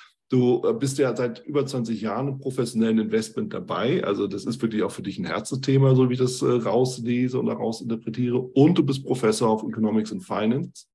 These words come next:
ähm, und auch, äh, entsprechend Founder, also Gründer einer Investmentgesellschaft. Von daher spannende Person, die mir hier gegenüber sitzt und spannende Themen. Ich freue mich, dass du da, dabei bist, Thorsten. Herzlich willkommen.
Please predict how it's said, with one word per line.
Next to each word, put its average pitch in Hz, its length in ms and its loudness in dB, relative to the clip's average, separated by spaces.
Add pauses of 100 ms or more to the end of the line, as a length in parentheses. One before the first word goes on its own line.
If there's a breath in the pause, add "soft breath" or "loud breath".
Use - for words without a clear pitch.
(840)
ähm, 110 320 2
und 127 220 -2
auch, 127 380 -2
äh, - 60 -8
entsprechend 110 540 -4
Founder, 113 440 0
also - 180 -6
Gründer 110 360 0 (480 loud breath)
einer 107 460 0
Investmentgesellschaft. 104 1300 -2
Von 85 160 -12
daher 113 460 0 (260 loud breath)
spannende 135 500 2
Person, 123 720 2 (280)
die 135 120 0
mir 151 140 2
hier 151 100 4
gegenüber 139 520 2
sitzt 135 420 0
und 123 200 -2
spannende 113 400 0
Themen. 113 280 0
Ich - 80 -14
freue 113 140 2
mich, 117 120 -2
dass 113 120 -6
du 113 100 -2
da, 104 220 -6
dabei 104 280 -4
bist, 90 220 -6
Thorsten. - 360 -10
Herzlich - 260 -4
willkommen. 95 400 -6